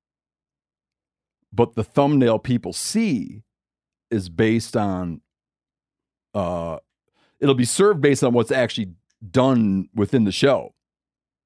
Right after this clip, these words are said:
The thumbnail people see will be what you present to them. So if you have,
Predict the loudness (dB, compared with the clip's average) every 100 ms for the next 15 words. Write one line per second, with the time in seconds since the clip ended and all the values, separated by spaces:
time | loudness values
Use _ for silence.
0 | _ _ _ _ _ _ _ -10 0 2
1 | 4 2 2 0 -2 -6 -2 0 2 0
2 | 0 0 2 0 -2 -6 -2 0 0 -4
3 | -14 -16 _ _ _ _ _ _ _ _
4 | _ _ -2 0 0 0 2 2 2 2
5 | 0 -2 -6